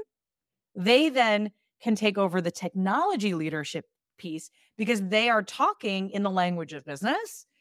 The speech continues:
and they are talking about how do you shift the costs of the engineering team to better serve the business, and et cetera, et cetera. And they have deputies that are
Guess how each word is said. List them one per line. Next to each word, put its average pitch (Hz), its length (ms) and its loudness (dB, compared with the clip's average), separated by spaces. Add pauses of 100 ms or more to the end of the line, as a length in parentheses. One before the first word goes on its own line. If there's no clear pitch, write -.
(280)
and 226 260 4
they 214 300 0
are 175 540 4 (240)
talking 277 400 0
about 185 220 0
how 196 320 -2
do 240 80 -4
you 196 480 -6 (280)
shift - 400 -2
the 202 120 -4
costs - 640 -2
of 180 140 -4
the 185 120 0
engineering 202 640 2
team 180 320 -6
to 196 140 -4
better 165 240 -2
serve 170 440 -4
the 202 80 -2
business, 269 600 -4 (500)
and 202 640 0 (200)
et 202 140 -6
cetera, 196 360 2
et 165 100 -6
cetera. 196 480 0
And 196 140 2
they 185 280 0 (200)
have 175 400 0
deputies 196 760 -2
that 175 140 0
are 160 420 0